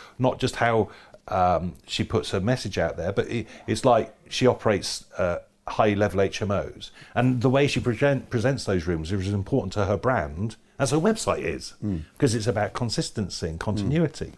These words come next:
Speaker 2: Mm. Mm.
Speaker 1: Um, so, yeah, been very pleased to help her with that.
Speaker 2: Yeah.
Speaker 1: Um, actually, w-, one very well-known, um, deal sourcer, um,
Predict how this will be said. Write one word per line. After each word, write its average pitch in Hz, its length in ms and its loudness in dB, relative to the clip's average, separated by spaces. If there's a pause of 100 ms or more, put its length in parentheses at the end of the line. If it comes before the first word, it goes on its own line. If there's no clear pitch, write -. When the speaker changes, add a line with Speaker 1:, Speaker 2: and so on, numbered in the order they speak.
Speaker 2:
Mm. 90 140 -4 (760)
Mm. 98 60 2
Speaker 1:
Um, 104 240 2
so, 107 260 4 (180)
yeah, 120 200 2
been 98 240 0
very 110 140 4
pleased 107 240 0
to 95 80 0
help 95 220 2
her 98 200 4
with 107 180 -4
that. 139 300 0 (180)
Speaker 2:
Yeah. 95 280 0
Speaker 1:
Um, 90 240 0 (1300)
actually, 101 420 2 (100)
w-, - 80 -6 (260)
one 104 580 4
very 107 260 4
well-known, 98 720 4 (220)
um, 82 600 0 (800)
deal 101 220 0
sourcer, 117 500 -2 (340)
um, 78 380 -12